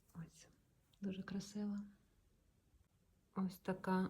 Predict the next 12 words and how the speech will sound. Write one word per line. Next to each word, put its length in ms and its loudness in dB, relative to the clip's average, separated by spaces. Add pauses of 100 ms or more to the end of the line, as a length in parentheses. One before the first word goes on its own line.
хустка 760 -2 (160)
в 80 -14
синьо-жовту 720 2
клітинку. 840 4 (640)
Бренд 580 2 (140)
Leonardo. 920 6 (1800)
На 140 6
цій 200 -2
хустці 440 0
присутній 760 4 (120)
ось 200 4
такий 500 0